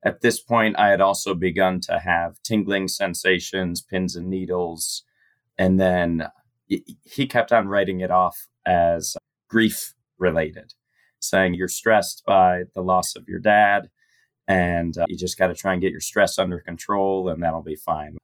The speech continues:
I kept pushing, and, uh, eventually he sent me for an M R I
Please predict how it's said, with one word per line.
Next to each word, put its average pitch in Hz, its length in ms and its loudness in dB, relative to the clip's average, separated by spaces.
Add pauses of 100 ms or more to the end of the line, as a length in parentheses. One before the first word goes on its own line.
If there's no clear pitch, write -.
I 123 80 0
kept 165 360 -2
pushing, 95 680 0 (160)
and, 92 440 2
uh, 90 80 2
eventually 113 420 2
he 110 140 -2
sent 117 240 -2
me 98 100 -2
for 95 180 -2
an 92 80 2
M 98 160 4
R 87 240 4
I 87 380 2